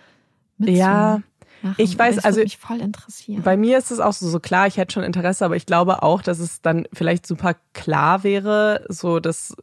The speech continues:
Speaker 1: dass es alles irgendwie, äh, sich sehr östlich <laughs> bewegt. Aber, ähm,
Speaker 2: Mhm.
Speaker 1: äh, was interessant, also weil ich weiß, dass das, ähm, ein Kumpel gemacht hat aus Großbritannien, mit dem wir jetzt auch in New York waren.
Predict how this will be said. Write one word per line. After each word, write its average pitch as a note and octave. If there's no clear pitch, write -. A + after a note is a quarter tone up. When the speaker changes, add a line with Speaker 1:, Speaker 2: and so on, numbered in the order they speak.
Speaker 1:
dass E3
es D#3+
alles D#3+
irgendwie, D#3+
äh, D3+
sich E3
sehr D#3+
östlich -
<laughs> G3+
bewegt. -
Aber, F3
ähm, E3
Speaker 2:
Mhm. A3
Speaker 1:
äh, -
was F#3+
interessant, G3+
also E3+
weil F3
ich -
weiß, F#3+
dass F3+
das, -
ähm, D3+
ein E3
Kumpel B3+
gemacht E3
hat E3+
aus D#3
Großbritannien, E3+
mit D#3+
dem D3+
wir D#3
jetzt D#3
auch D3+
in D3+
New D3+
York E3
waren. D#3